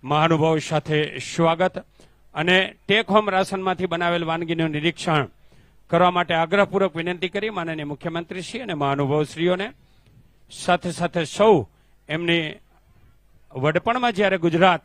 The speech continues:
સતત વિકાસનો દોર હોય અને સમગ્ર રાજ્યમાં મા સરસ્વતીના ધામ એવા આંગણવાડી કેન્દ્રો, ત્રેપન હજાર પાસઠ આંગણવાડી કેન્દ્રોમાં અંદાજે સવા ત્રણ લાખથી વધુ વૃક્ષોનું વાવેતર કરીને જતન કરવાનો સંકલ્પ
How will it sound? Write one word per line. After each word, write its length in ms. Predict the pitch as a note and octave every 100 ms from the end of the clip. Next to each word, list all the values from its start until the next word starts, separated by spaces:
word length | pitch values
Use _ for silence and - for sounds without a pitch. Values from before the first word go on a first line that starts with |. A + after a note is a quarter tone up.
| C#3
સતત 400 | - F#3+ A3 G#3+
વિકાસનો 600 | E3 D#3 E3+ F3 D#3 F3 D#3+
દોર 220 | D#3 E3
હોય 380 | B2 C3+ D3 G2 _ - _ _ _
અને 140 | C#3 D3+
સમગ્ર 420 | - F#3 A3 A3 A3
રાજ્યમાં 600 | F3 F3+ F#3+ F3+ C#3+ B2 -
મા 220 | D3+ D#3
સરસ્વતીના 720 | - F3 - G3 G3+ F#3 D3+
ધામ 180 | D#3 E3+ C3 _ _ _ _ -
એવા 220 | D3 D3+
આંગણવાડી 560 | D3 E3+ A3+ A3+ A3 -
કેન્દ્રો, 280 | F#3+ G3 F#3
ત્રેપન 440 | D#3+ - G#3+ B3 A#3+
હજાર 220 | A3+ F#3+ -
પાસઠ 380 | F#3 F#3 G#3 G3+
આંગણવાડી 480 | F#3+ F#3+ F3+ F3 F3
કેન્દ્રોમાં 400 | E3 E3+ E3 D#3+
અંદાજે 300 | E3 E3+ E3+
સવા 300 | - F#3+ F#3
ત્રણ 380 | - G#3 G#3 F3
લાખથી 440 | E3+ F3 - E3+
વધુ 260 | D3 C#3+ E3+ G2+ - _ _ - _ -
વૃક્ષોનું 680 | C3 D#3+ F3 - A3 G#3+ G3+
વાવેતર 340 | F3+ G3+ G#3+
કરીને 340 | G3+ A3 A#3+ A3
જતન 320 | D#3 E3 G3
કરવાનો 360 | F#3+ F3 F3 E3
સંકલ્પ 480 | - E3 - G3+